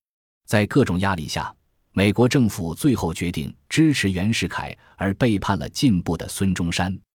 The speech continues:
在威尔逊任总统期间，美国拒绝支持国民党的反袁活动。袁世凯称帝，实际上也受到美国的鼓励。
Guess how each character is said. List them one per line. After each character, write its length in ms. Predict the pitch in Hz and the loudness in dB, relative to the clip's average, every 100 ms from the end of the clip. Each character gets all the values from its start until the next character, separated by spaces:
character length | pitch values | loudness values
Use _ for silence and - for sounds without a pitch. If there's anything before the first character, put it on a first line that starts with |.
| _ _ _ _ | _ _ _ _
在 240 | - 101 95 | -2 0 2
威 100 | 131 | 2
尔 160 | 95 - | 0 -2
逊 260 | - 71 - _ _ - | -4 -4 -8 _ _ -2
任 240 | 113 104 | 2 4
总 220 | 98 101 | 4 2
统 200 | 147 85 | 2 -2
期 160 | 80 92 | -4 -4
间， 260 | 90 101 123 _ _ _ - | 0 0 0 _ _ _ -4
美 220 | 85 95 | 0 0
国 200 | - 123 | 2 0
拒 280 | - 202 101 | 2 2 2
绝 180 | 92 98 | 0 -2
支 200 | - 113 | 0 0
持 240 | - 92 | 0 -2
国 200 | - 117 | 2 4
民 160 | 131 123 | 6 4
党 160 | 85 | 2
的 100 | 85 | -4
反 240 | 85 85 80 | -4 -4 -4
袁 180 | 80 113 | -2 -2
活 200 | - - | -4 -8
动。 160 | 69 _ _ _ _ _ _ | -10 _ _ _ _ _ _
袁 260 | - 107 156 | 0 2 2
世 160 | - 127 | 2 0
凯 160 | 85 | 0
称 260 | - 139 147 | -2 0 0
帝， 340 | 98 87 67 _ | -2 -4 -8 _
实 280 | - - 131 | -8 0 2
际 140 | 120 | 2
上 220 | 90 82 | 0 0
也 140 | 69 80 | -2 -4
受 220 | - 107 | -2 0
到 160 | 85 85 | 0 -2
美 240 | 71 73 | -2 -6
国 180 | - 87 | -4 -2
的 100 | 95 | -2
鼓 220 | - - | -6 -8
励。 240 | 78 - | -10 -10